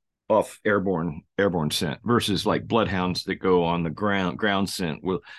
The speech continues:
they'll track where somebody's been. So there's two kind of approaches to dogs using their nose.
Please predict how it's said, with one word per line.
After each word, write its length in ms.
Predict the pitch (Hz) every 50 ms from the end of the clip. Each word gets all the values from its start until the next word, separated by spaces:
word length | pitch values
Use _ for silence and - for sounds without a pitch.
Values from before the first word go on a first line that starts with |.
| - -
they'll 120 | 98 90
track 380 | - - - 123 101 87 - -
where 100 | 95 95
somebody's 540 | - - 104 95 92 87 80 76 80 85 87
been. 400 | 85 98 92 82 78 71 69 - _ _ - - - - - -
So 100 | 101 98
there's 180 | 101 107 -
two 120 | - 214 151
kind 220 | - 175 147 139
of 80 | 107 110
approaches 540 | 107 - - 123 117 - - 104 - -
to 340 | - - 104 95 90 87 - - -
dogs 320 | 101 117 107 107 - 92 101
using 280 | 101 95 85 95 85
their 120 | 82 82 87
nose. 400 | 101 101 95 87 80 78 -